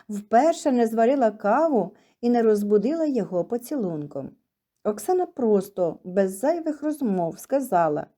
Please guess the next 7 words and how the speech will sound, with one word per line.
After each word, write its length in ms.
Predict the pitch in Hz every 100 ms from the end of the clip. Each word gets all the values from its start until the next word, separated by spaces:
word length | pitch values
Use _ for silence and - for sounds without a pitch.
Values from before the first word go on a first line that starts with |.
| _ _
що 220 | - 220
зустріла 540 | 202 208 208 190 190 175
іншого 760 | - 185 262 - 262 175 147 _
і 80 | 190
подає 480 | 185 160 165 156
на 120 | 214 214
розлучення. 760 | 175 - 143 139 - - -